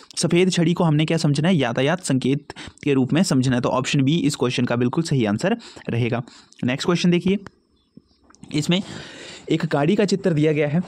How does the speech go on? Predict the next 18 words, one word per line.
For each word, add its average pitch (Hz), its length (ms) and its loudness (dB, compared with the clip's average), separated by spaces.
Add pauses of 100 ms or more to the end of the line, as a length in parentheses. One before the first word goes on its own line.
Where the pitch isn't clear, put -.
(320)
और 151 340 2 (320)
इस 190 160 2
व्यक्ति 147 360 2
ने 165 180 2 (1000)
ब्रेक 147 320 2
लगाई 113 260 0
है, 127 120 0
क्योंकि 165 380 2
अगर 139 220 -2
आप 165 140 -2 (220)
थोड़ा 160 160 2
इसको 160 260 0
देखेंगे 170 320 2
तो 180 120 0
ये 165 140 4
जो 160 140 2
ब्रेक, 143 340 0
अ, 120 460 -2